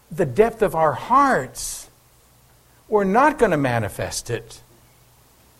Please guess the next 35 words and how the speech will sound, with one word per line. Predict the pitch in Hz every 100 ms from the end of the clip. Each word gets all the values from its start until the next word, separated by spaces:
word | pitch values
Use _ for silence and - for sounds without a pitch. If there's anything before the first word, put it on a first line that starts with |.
| - - -
because | 151 190 190 196 185 - - - - _ _ _ _
even | 214 240 226
if | 196 202
it |
was | 180 170
a | 165
light | 165 196
in | 175 151
our | 143
lives, | 175 208 151
it's | 143 151
under | 180 160 147
a |
bushel | 120 180 190 139
basket, | 113 98 - - - - _ _ _ _ _ 143
not | 156 247 254
giving | 175 135 117
light | 110 110 - -
to | 123
all | 113 107 104
in | 98
the | 95
house. | 101 87 78 - - - _ _ _ _ _ _ _ _ _ - - - - 180
A |
significant | - 147 180 220 190 160
number | 160 156 143
of | 117
Catholics, | - 233 247 160 -
I | 120 113
believe, | 110 117 170 139
rather | 143 180 190
than | 147 147
living | 180 185
lives | 147 156 175 175 127
resplendent | 135 139 - - - 185 233 226 226 226